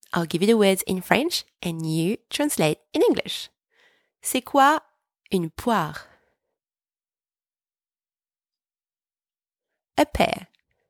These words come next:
C'est quoi du raisin?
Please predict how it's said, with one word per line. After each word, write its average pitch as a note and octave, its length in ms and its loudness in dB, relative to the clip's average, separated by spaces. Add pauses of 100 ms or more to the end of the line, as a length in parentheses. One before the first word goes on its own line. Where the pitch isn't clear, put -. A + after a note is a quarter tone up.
(1200)
C'est - 240 -8
quoi F#3 460 0 (300)
du G3 140 0
raisin? F#3+ 460 0